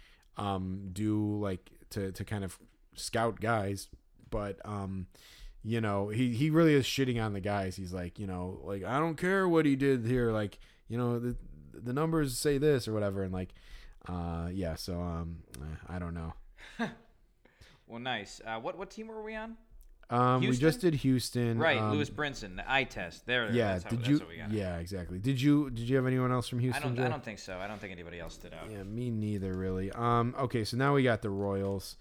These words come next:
Speaker 2: Okay, perfect.
Speaker 1: Got a couple Royals guys, Jack. The first one was a guy actually, like, his name came up at some point, and I was actually wondering what happened to him, is, uh, Jacoby Jones. Uh,
Speaker 2: Oh,
Speaker 1: then
Speaker 2: yeah,
Speaker 1: that is
Speaker 2: yeah,
Speaker 1: cap-,
Speaker 2: sure.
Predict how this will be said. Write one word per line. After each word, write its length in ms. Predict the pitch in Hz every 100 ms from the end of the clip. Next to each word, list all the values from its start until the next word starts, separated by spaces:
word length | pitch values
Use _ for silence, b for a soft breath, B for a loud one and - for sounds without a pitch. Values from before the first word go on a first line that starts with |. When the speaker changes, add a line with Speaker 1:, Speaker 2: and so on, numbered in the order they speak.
| -
Speaker 2:
Okay, 280 | 175 156 101
perfect. 440 | 131 127 104 - - - - -
Speaker 1:
Got 140 | 139
a 60 | 139
couple 340 | - 160 151
Royals 400 | 139 139 139 123
guys, 380 | 107 117 113 107
Jack. 220 | 127 117
The 80 | 127
first 300 | - 180 175
one 180 | 180 175
was 120 | 131
a 40 | 127
guy 200 | 156 160
actually, 480 | 151 170 156 165
like, 360 | 143 123 - - - - -
his 120 | 117 120
name 180 | 151 143
came 220 | 139 127
up 180 | 117 - - -
at 140 | 117
some 180 | - 117
point, 240 | 120 110 107
and 80 | 107
I 60 |
was 100 | 107
actually 300 | 120 151 147
wondering 340 | 117 139 135 110
what 120 | 98
happened 280 | 123 123 101
to 120 | 101
him, 120 | 98 - B B
is, 160 | - 107
uh, 100 | 110
Jacoby 500 | 98 101 143 139 120
Jones. 680 | 90 107 113 85 78 85 - b b b b -
Uh, 140 | 101 101
Speaker 2:
Oh, 220 | 123 160
Speaker 1:
then 80 | 117
Speaker 2:
yeah, 200 | 117 -
Speaker 1:
that 80 | 120
is 60 | 135
Speaker 2:
yeah, 180 | 151 117
Speaker 1:
cap-, 140 | 139
Speaker 2:
sure. 240 | 143 98